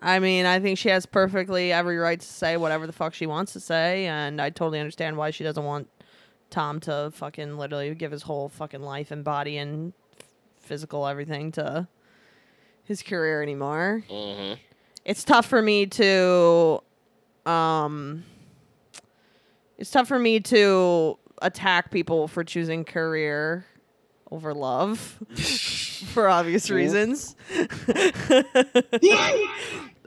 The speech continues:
Speaker 1: And yet, at the same time, I do think, like, Tom, like, uh, <laughs> if there's one fucking thing that I've always said off wax, I don't know how much I've said of this on wax, but if there's one fucking thing I've said,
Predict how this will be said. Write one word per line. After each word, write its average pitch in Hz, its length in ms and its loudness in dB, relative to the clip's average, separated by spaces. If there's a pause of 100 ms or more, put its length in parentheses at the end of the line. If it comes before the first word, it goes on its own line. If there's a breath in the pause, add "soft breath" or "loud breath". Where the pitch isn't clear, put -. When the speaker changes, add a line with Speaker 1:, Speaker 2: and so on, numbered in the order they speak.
Speaker 1:
And 247 160 6
yet, 262 240 8
at 233 140 6
the 247 80 4
same 233 240 4
time, 214 240 4
I 202 120 4
do 202 180 4
think, 190 280 -2
like, 175 200 0
Tom, 180 580 -2
like, 160 400 -4
uh, 156 280 -2 (140)
<laughs> 180 520 -4 (480 loud breath)
if 175 140 -10
there's 208 260 2
one 254 580 0
fucking 254 640 0
thing 175 520 0
that 170 120 0
I've 170 180 0
always 190 360 2
said 175 280 2
off 170 320 4
wax, 156 460 2
I 170 80 2
don't 170 140 0
know 170 160 0
how 175 80 0
much 165 180 -4
I've 156 140 -4
said 151 160 -2
of 143 80 -8
this 147 160 -6
on 135 240 -2
wax, 117 320 -8
but 151 160 -6
if - 80 -14
there's 165 100 -12
one 180 180 0
fucking 160 220 -6
thing 143 160 -6
I've 120 80 -12
said, 101 280 -6